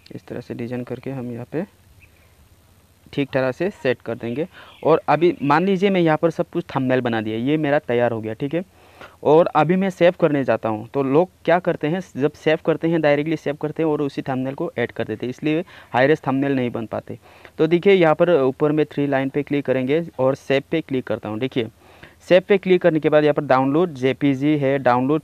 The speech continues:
पीएनजी है, ठीक है। और तो डाउनलोड जेपीजी पे मैं जैसे ही क्लिक करेंगे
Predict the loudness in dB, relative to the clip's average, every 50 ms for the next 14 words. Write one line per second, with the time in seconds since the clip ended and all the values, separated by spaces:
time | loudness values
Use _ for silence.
0 | _ -4 -2 -2 -2 -2 -2 -2 -2 -2 0 -2 -2 -4 -8 -8 -4 -2 0 0
1 | 0 -2 -4 _ _ _ -20 -20 -20 -20 -20 -20 _ -20 -20 _ -4 -2 0 2
2 | 4 4 2 2 2 2 0 0 0 -2 -4 -4 0 2 2 4 4 4 4 2
3 | 2 2 2 0 2 2 0 0 0 0 0 0 0 0 -2 -2 -4 -2 -4 -4
4 | -2 -2 -4 -2 0 0 0 0 0 -2 -4